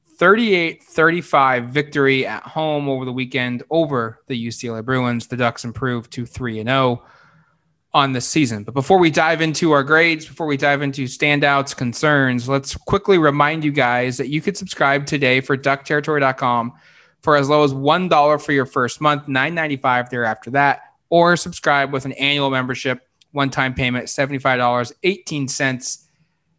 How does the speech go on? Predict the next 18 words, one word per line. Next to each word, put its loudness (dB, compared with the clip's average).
and 2
that 0
saves 0
you 2
over -2
thirty-six 0
dollars 0
over -6
the -14
course -4
of -2
the -2
year 4
compared 2
to -2
that 2
month-to-month -4
rate. 0